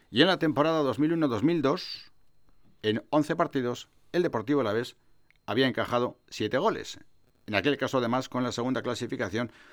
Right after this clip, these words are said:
para la Copa de la uefa. En ambos casos,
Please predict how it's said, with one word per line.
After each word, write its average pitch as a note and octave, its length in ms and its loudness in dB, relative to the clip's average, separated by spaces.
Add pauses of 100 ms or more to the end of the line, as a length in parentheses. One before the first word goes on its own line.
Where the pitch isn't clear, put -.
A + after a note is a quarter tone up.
(120)
para C3 200 0
la F#2+ 100 -4
Copa A#2+ 460 0
de G#2+ 180 -2
la A2 220 -2
uefa. - 360 -10
En E3 220 4
ambos G#3 320 0
casos, E3 540 -4